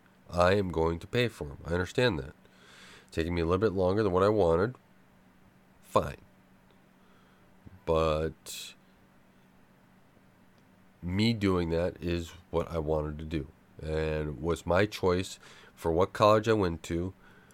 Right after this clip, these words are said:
I understood that there would be student loans when I came out of it. And there was. So why are people so not understanding that to begin with?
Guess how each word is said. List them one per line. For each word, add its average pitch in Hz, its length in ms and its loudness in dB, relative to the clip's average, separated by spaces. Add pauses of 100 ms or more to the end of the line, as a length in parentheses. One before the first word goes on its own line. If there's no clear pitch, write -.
(1700)
I 92 140 6
understood 92 600 2
that 90 120 -6
there 87 120 2
would 90 140 -2
be 90 80 -4
student 90 300 -4
loans 82 360 -2
when 80 120 0
I 90 60 0
came 113 220 -2
out 135 140 4
of 82 80 -4
it. 73 140 -4 (160)
And 82 280 -2
there 110 80 2
was. 131 420 0 (1040)
So 85 1080 0 (760)
why 92 220 2
are 113 120 4
people 104 400 -4
so 87 540 -2 (1200)
not 101 220 2
understanding 90 600 -2
that 76 320 -8
to - 80 -14
begin 78 260 -6
with? - 320 -20